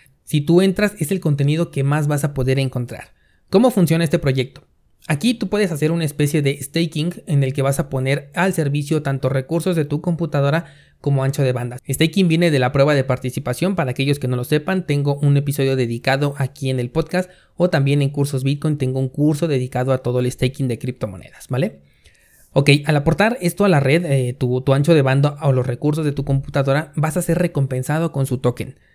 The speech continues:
También si eres un consumidor, o sea, si te pones a ver simplemente los streamings,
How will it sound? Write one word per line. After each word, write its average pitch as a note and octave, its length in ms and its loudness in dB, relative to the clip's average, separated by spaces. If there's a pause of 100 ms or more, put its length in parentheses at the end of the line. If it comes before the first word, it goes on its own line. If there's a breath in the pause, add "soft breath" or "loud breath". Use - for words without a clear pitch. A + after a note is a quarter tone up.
(260 soft breath)
También D3 340 4
si F3 120 0
eres F3 160 0
un F#3+ 100 0
consumidor, D3 520 0
o - 20 0
sea, C#3 120 -4
si C3 140 -6
te C3 80 -8
pones C#3+ 320 -2
a B2+ 60 -6
ver B2+ 140 -2
simplemente C3+ 500 -2
los B2+ 140 -4
streamings, E3 520 -2